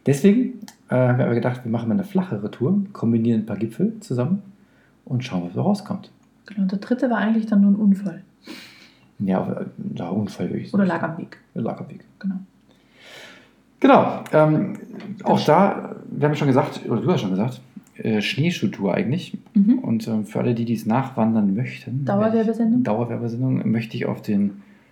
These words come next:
Speaker 1: Rother Schneeschuh-Wanderführer Münchner Berge, Bayerische Alpen und angrenzendes Nordtirol verweisen.
Speaker 2: Hossa.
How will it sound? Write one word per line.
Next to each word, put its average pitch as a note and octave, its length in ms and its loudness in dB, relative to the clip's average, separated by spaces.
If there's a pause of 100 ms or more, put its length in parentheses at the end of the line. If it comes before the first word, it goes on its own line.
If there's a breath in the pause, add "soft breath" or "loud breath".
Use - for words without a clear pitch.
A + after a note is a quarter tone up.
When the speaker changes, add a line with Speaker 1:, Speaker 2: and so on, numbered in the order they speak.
(200 loud breath)
Speaker 1:
Rother F3+ 880 4
Schneeschuh-Wanderführer C3 1800 0
Münchner A#2+ 580 2
Berge, G#2 440 0 (520 soft breath)
Bayerische B2+ 480 0
Alpen A2 400 -2
und F#2+ 220 -2 (100)
angrenzendes G2+ 1080 -6 (200)
Nordtirol A#2+ 960 -2
verweisen. - 560 -14 (180)
Speaker 2:
Hossa. F3 460 -4